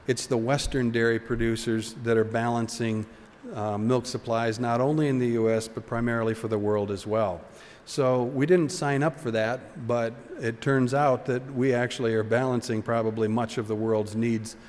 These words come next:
um, for milk supply. Balancing's all kinds of fun on the upside. There's nothing like building barns, throwing on cows, and going to it,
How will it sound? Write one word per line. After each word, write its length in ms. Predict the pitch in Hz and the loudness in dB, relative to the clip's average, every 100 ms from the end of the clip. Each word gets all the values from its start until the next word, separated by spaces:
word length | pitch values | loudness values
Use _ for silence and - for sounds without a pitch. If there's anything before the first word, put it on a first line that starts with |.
| - - - | -20 -20 -10
um, 300 | 110 104 107 | -4 -2 -2
for 160 | - 104 | -2 -2
milk 240 | 110 101 | 0 -2
supply. 500 | - 104 110 110 90 80 - 101 | -8 -4 -2 -2 -4 -10 -12 -2
Balancing's 560 | 131 151 143 143 120 | 0 2 0 -2 -2
all 180 | 113 110 | -2 -4
kinds 360 | - - 113 104 | -6 -6 -4 -4
of 100 | 104 | -6
fun 240 | 113 104 | -6 -6
on 140 | 104 104 | -6 -6
the 140 | 101 | -6
upside. 480 | 98 - 107 98 95 | -8 -6 -6 -6 -6
There's 200 | 107 104 | -8 -4
nothing 460 | 135 156 139 113 | -4 -4 -4 -4
like 200 | 110 110 - - - - 135 | -2 -4 -6 -20 -20 -8 -2
building 340 | 135 127 117 | 0 2 0
barns, 460 | 113 113 117 113 - | -2 -2 -2 -4 -4
throwing 340 | 127 117 117 | -4 -2 -2
on 160 | 117 110 | -4 -4
cows, 400 | 113 113 113 110 | -4 -2 -2 -4
and 140 | 104 | -4
going 300 | 113 117 107 | -2 -2 -4
to 200 | - 123 | 0 0
it, 140 | 120 | 0